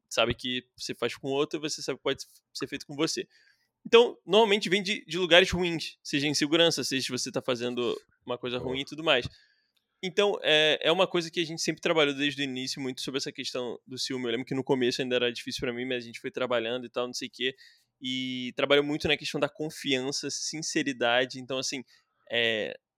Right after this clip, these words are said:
Speaker 1: não ter tabu, sabe? No que você vai conversar com a pessoa que você se relaciona. E eu, é, e é um dos pontos altos que eu acho que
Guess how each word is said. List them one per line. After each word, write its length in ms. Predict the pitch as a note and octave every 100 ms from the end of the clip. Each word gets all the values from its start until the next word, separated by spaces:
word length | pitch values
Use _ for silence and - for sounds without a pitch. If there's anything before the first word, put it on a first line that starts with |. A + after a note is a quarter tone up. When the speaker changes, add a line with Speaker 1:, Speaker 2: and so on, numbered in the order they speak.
| _ -
Speaker 1:
não 180 | D#3 E3+
ter 240 | E3+ -
tabu, 380 | F3 D3+ C3 C3
sabe? 280 | - A2+ A#2
No 120 | A#2
que 80 | B2
você 200 | B2 B2+
vai 140 | C#3
conversar 640 | - C3 C#3+ - B2+ A#2 - _ _ _
com 140 | - B2+
a 60 |
pessoa 300 | A#2+ B2+ C#3
que 80 | -
você 220 | B2 C3
se 120 | -
relaciona. 600 | B2+ A2 - C3 A#2+ A2+ - _ _ -
E 60 |
eu, 120 | B2 A2+
é, 340 | - A#2 G#2+
e 80 | B2+
é 40 | B2+
um 100 | B2+
dos 100 | -
pontos 480 | C3 A#2 C3 A#2
altos 440 | B2 A#2 A#2 B2 -
que 100 | B2
eu 60 |
acho 140 | A#2+ -
que 120 | B2+